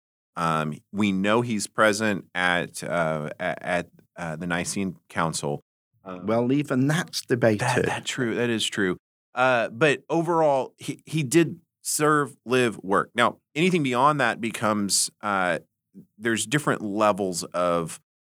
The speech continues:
Speaker 1: legend, and some seem to be more true. Uh, the question that he was raised by, uh, godly family and, um, came from a very wealthy background, and then that he gave away that wealth to people who were poor,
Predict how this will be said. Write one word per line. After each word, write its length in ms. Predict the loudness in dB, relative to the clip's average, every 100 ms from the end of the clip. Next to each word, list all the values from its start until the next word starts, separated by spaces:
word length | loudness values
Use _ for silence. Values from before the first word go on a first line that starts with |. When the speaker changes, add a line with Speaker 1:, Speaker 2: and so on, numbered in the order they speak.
| -10
Speaker 1:
legend, 560 | -2 2 2 0 -4
and 120 | -6 -2
some 320 | 0 0 0
seem 360 | 0 0 0 -2
to 120 | -2
be 140 | -2
more 240 | -2 -2 -4
true. 540 | -6 -4 -4 -4 -8 _
Uh, 400 | -4 -2 -2 -4 -6
the 220 | -6 -6
question 360 | 0 2 2
that 100 | 0
he 120 | 0 0
was 180 | 0
raised 300 | 0 -2 0
by, 300 | 0 2 2 -2 _ _ _ -12
uh, 280 | -6 -6 -4
godly 300 | 2 2 2
family 680 | -2 -2 -2 0 -2 -2 -4 -6
and, 600 | -6 -4 -4 -6 -8 -10
um, 580 | -10 -6 -4 -6 -8 -12 _ _ _ _ _ -14 -12 -4
came 160 | -2
from 160 | -2 -2
a 40 |
very 200 | 0 2
wealthy 320 | 4 2 0 0
background, 580 | 0 0 -2 -2 0 -2
and 120 | -4
then 160 | -4 -4
that 140 | -6
he 120 | -6 -10
gave 340 | -4 -2 0
away 420 | 0 0 0 0 0
that 240 | -4 -4
wealth 500 | 0 0 0 -6 -10
to 200 | -6 -6
people 320 | -6 -6 -6
who 100 | -4 -4
were 120 | -4
poor, 420 | -4 -2 -2